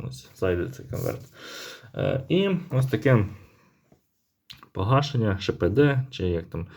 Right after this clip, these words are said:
спеціальний штемпель, чи К П Д, не знаю. Ні, це, наверное, називається, е, почав вивчати цю тему, щоб не плутатись. Е, спецштемпель. Ну, або, якщо помилився, пишіть в коментарях. Е, Українська антарктична,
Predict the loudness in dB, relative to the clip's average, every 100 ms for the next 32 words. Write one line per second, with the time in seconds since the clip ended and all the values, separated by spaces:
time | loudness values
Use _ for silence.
0 | -20 -20 _ -20 2 4 6 4 2 2
1 | 4 4 6 4 4 -2 -16 -20 -16 -8
2 | -4 2 4 4 2 2 2 2 2 -4
3 | -4 -2 0 -2 -4 -4 -2 2 2 2
4 | -2 -2 -10 -20 -6 0 2 2 -4 -16
5 | _ -4 2 2 2 0 0 0 -8 6
6 | 8 8 4 0 -6 -6 -4 -4 -6 -4
7 | -4 -4 -8 -12 -20 -20 _ -2 0 0
8 | -4 -14 -2 0 0 0 2 4 0 -4
9 | -10 _ -4 0 0 0 -4 -2 -2 2
10 | 4 4 4 6 8 6 2 -8 -6 0
11 | 0 0 -2 2 4 4 2 -8 -16 -16
12 | -18 -4 2 4 4 0 0 4 6 6
13 | 4 2 4 2 2 2 2 2 2 2
14 | -4 2 6 6